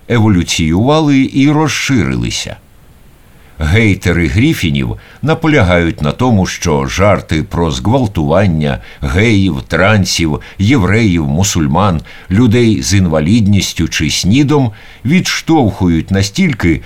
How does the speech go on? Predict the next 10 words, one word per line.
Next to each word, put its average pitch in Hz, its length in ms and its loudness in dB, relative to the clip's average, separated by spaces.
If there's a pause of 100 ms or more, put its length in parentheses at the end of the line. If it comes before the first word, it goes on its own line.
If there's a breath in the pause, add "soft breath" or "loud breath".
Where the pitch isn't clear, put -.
(160 loud breath)
що 113 360 0
серіал 113 680 2 (160 loud breath)
неможливо 135 680 2
дивитися. 95 680 0 (460)
Фанати 175 460 2
ж 104 240 -2
захищають 104 920 0
ці 80 220 -2
жарти, 67 540 -2 (180 loud breath)
стверджуючи, 85 1040 -2